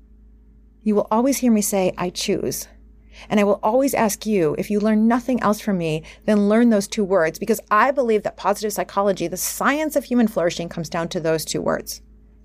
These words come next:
I choose. And with this whole new year and your whole new beautiful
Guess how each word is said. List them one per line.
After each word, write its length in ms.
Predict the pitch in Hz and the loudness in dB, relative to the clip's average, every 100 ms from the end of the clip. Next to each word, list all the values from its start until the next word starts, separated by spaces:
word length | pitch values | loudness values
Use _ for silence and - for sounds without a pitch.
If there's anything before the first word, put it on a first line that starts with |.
| - 175 | -8 -2
I 380 | 170 170 165 - - - - | 0 0 -2 -10 -20 -18 -8
choose. 420 | - 160 - - - - - - - - - - - - - - - - - | -4 -4 -8 -18 -20 -20 -20 -20 -20 -20 -20 -20 -20 -20 -20 -20 -20 -12 0
And 200 | 240 262 | 4 4
with 160 | 302 - | 2 0
this 160 | 254 | -4
whole 360 | - - 302 370 | -4 0 2 2
new 200 | 370 359 | 2 0
year 440 | 320 330 233 - - | 2 4 4 2 2
and 160 | 220 | 2
your 100 | 247 | 2
whole 260 | - 262 320 | 2 0 2
new 160 | 359 | 2
beautiful 680 | 285 226 294 320 302 311 302 | 0 2 2 2 4 4 2